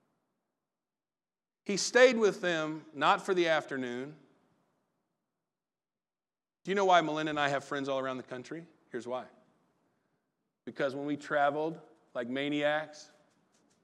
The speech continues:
in our thirties, forties, when we visited people, we never stayed more than three days, and sometimes we only stayed an afternoon. That's why we've kept all those friends for all these years.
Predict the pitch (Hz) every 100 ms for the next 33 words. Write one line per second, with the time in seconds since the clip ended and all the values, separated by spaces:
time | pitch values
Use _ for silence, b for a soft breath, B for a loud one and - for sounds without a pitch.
0 | _ _ _ _ _ 131 131 120 131 139
1 | 143 151 143 - _ - 131 131 151 151
2 | - _ _ _ _ _ _ _ _ _
3 | - 127 120 101 135 135 151 143 160 160
4 | 175 180 - 117 110 123 135 - 135 127
5 | 127 120 113 - 127 123 117 120 151 170
6 | - _ _ _ _ _ 107 - 143 156
7 | 127 104 107 113 110 - 117 104 110 113
8 | 90 104 117 87 _ _ _ _ _ _
9 | _ _ _ _ 123 - 143 135 123 -
10 | 151 131 120 123 - 143 160 107 - 113
11 | 120 123 151 139 -